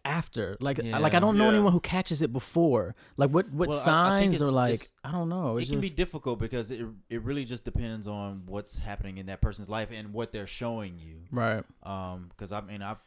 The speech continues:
Speaker 2: I've had a friend commit suicide before,
Speaker 1: Mm.
Speaker 2: and, um, but, well, you know, and my cousin, remember, my,
Speaker 1: Mm.
Speaker 2: talked about my cousin
Speaker 3: Mm-hmm.
Speaker 2: K J,
Speaker 1: Mm-hmm.
Speaker 2: who committed suicide, um,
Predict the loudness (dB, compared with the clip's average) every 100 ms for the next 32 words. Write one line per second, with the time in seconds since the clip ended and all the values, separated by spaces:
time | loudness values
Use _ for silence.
0 | _ -12 -10 -10 -10 _ _ _ _ _
1 | -16 -16 -12 -12 -12 -14 -12 -12 -12 -16
2 | -14 -14 -12 -14 -12 -14 -12 -14 -12 -14
3 | _ -8 -8 -8 -12 -16 -14 -14 -16 -18
4 | -20 _ _ _ _ _ _ _ _ _
5 | -4 -2 -2 -6 _ _ -4 -4 -4 -6
6 | -6 -8 -10 -6 -4 -4 -8 -12 -12 -10
7 | -8 -8 -10 -16 -12 -4 -2 -2 -4 -6
8 | -8 -10 -10 -12 -12 -8 -6 -6 -8 -12
9 | -14 _ -6 -4 -2 -2 -2 -4 -6 -10
10 | -8 -8 -8 -10 -12 -12